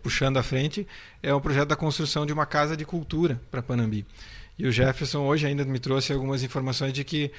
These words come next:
está, o projeto tá avançando na elaboração realmente do projeto, que depois vai captar recursos através da Lei de Incentivo à Cultura,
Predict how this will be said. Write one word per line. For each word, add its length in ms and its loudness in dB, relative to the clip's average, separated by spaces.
está, 400 2
o 80 -4
projeto 380 2
tá 240 4
avançando 560 2
na 180 2
elaboração 800 2
realmente 420 4
do 80 -8
projeto, 400 -2
que 80 -6
depois 320 -2
vai 140 0
captar 440 0
recursos 640 -4
através 540 0
da 260 2
Lei 240 2
de 80 0
Incentivo 440 0
à 40 2
Cultura, 420 0